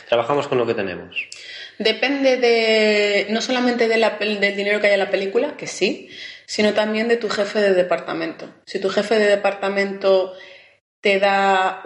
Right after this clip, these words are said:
Speaker 2: el valor que tiene, eh, los acabados y la pintura, y te pone, pues, una cabina de extracción, un sitio,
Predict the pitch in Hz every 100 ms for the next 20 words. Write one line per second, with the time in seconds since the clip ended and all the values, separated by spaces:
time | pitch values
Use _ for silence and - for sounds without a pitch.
0 | - 202 190 185 196 190 185 185 190 220
1 | 339 - - - 180 175 175 170 180 185
2 | 185 180 180 185 - 185 175 175 170 226
3 | 320 - - - _ - 202 180 180 175
4 | 175 165 165 - - 165 175 170 170 170
5 | 180 175 175 - 170 - 233 233 247 247
6 | 240 240 233 180 170 170 170 - 175 180
7 | 170 170